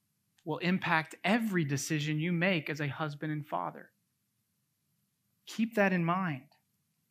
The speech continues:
You may be ready to provide and protect. You, you may have a stable job and income where you're able to provide a home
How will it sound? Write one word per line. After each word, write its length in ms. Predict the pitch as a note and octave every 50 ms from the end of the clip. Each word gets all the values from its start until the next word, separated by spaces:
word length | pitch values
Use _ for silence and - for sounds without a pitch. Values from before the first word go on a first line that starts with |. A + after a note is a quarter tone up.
| _ _ _ _ _ _ _ _ _ _ _ _ _ _ _ _
You 160 | E3 F3 A#3
may 180 | B3+ C4 A3+ G3
be 160 | E3+ F#3 F3+
ready 380 | E3 D3+ D3+ F3+ G3+ F#3+ D#3 C#3
to 320 | - - E3 D#3 D3+ D3
provide 480 | C#3+ - - C#3+ C3 C#3 C3+ C#3 C#3+ C#3
and 140 | C#3 C3 C3
protect. 600 | C3+ B2+ - - - C3 C3 B2+ B2 - - - -
You, 140 | - D3+ D3
you 160 | E3 D3+ D3
may 100 | E3 D#3+
have 180 | C#3+ C#3 D#3 D3
a 40 | C#3
stable 580 | - - - D3+ D3 D3+ D3+ D3+ D3 C#3 C#3+ - D3
job 460 | C#3 - C#3+ C#3+ D3 D3 C#3+ C#3+ C#3+
and 80 | C#3+
income 520 | C#3 D3 D3 C#3+ - D#3+ D3+ D3 D3 C#3+ C#3
where 140 | C#3+ C#3 C#3+
you're 80 | D3
able 140 | D3+ D3 C#3
to 40 | C3
provide 360 | - D3 C#3 C3 C3+ D3 C#3+
a 40 | C3+
home 500 | - - C#3+ C#3+ C#3+ D3 D3 D3+ D3